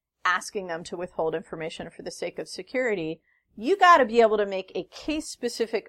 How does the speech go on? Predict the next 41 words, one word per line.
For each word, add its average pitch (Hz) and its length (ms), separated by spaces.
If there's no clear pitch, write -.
argument 175 520
for 190 160
that 190 480
particular 185 720
piece 185 300
of 170 100
anonymity 165 760
if - 140
you 202 120
want 196 200
it 190 120
to 185 100
be 180 120
respected. 175 640
And 160 200
to - 120
expect 285 480
the 233 80
press 208 460
to, 175 280
you 214 120
know, 196 120
do 233 240
it 226 80
on 202 120
the 185 80
basis 196 420
of 175 120
some 175 200
abstract 170 560
principle 170 440
is 156 140
ridiculous. 160 720
That's 160 220
just - 220
not 180 200
what - 80
the 220 60
press - 280
is - 120
for, 294 340